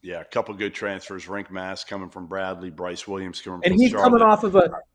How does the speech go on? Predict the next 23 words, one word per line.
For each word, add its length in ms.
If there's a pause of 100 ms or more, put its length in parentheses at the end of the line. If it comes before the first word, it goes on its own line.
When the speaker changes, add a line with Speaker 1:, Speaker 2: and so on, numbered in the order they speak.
(260)
Speaker 2:
and 120
Rienk 240
Mast 260
is 80
coming 260
off 120
Speaker 1:
Yeah. 80
Speaker 2:
of 60
a 60
sur-, 200
a, 540
a, 40
a 40
surgery, 460
so 200
he's 180
been, 240
but, 220
but 300
Speaker 1:
Yep. 100
Speaker 2:
they 120
just 240
destroyed 760